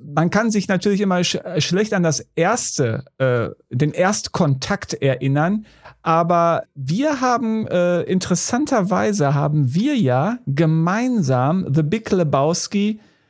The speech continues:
vor so ziemlich genau zwanzig Jahren, dreiundzwanzig Jahren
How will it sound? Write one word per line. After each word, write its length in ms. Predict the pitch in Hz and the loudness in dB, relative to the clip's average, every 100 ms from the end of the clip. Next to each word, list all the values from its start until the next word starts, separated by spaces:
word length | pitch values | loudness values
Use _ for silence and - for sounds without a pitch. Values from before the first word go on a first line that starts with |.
| _ _ _ _ _ - | _ _ _ _ _ -16
vor 380 | - - 180 | -10 -2 0
so 120 | 175 175 | 2 0
ziemlich 400 | - 208 202 - | 0 0 0 0
genau 280 | 180 175 | 0 2
zwanzig 800 | 175 - - 156 202 214 196 147 | 0 -2 0 0 0 0 0 2
Jahren, 720 | 160 147 175 185 190 190 196 - _ - | 2 2 2 2 0 0 -2 -8 _ -4
dreiundzwanzig 800 | 135 151 190 202 - 185 180 165 | 0 2 2 0 0 0 2 2
Jahren 500 | 160 165 175 180 | 2 2 2 0